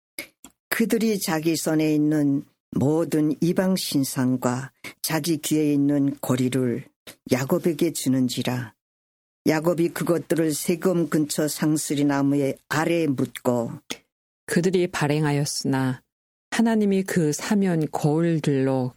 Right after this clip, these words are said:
Speaker 2: 크게 두려워하게 하신 거로 야곱의 아들들을 추격하는 자가 없었더라.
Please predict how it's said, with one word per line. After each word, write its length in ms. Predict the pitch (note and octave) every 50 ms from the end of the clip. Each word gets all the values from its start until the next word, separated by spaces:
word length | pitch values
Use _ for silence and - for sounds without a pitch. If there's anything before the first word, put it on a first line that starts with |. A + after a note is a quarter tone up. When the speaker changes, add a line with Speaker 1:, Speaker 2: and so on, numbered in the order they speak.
| _ -
Speaker 2:
크게 380 | - - B3+ A#3+ B3 A#3 G#3+
두려워하게 880 | G#3 - - D3 D3 D3+ D3 C#3+ C#3+ C#3+ D3+ C3+ B2+ - C3+ C3 B2+ C3
하신 440 | C3+ - - - - - F3 D#3 C#3
거로 420 | B2 B2+ B2+ B2+ B2 B2 B2+ C3 - _ _ _ _ _ _ _ _ _ _ _ _ -
야곱의 440 | - C3+ C#3+ D3 - F3+ E3+ F3 F3
아들들을 680 | D#3 B2 C#3 B2+ D3+ D3 C#3+ C3 D3 C#3+ C#3 C#3 C#3 -
추격하는 580 | - - B3+ D4 C#4+ - - - A#3 G#3 G3
자가 320 | F#3 F3+ D#3+ D3 D3 C3+ A#2+
없었더라. 760 | A2+ - - - C3 B2 - B2+ B2 B2 A#2+ A#2 B2+ C3+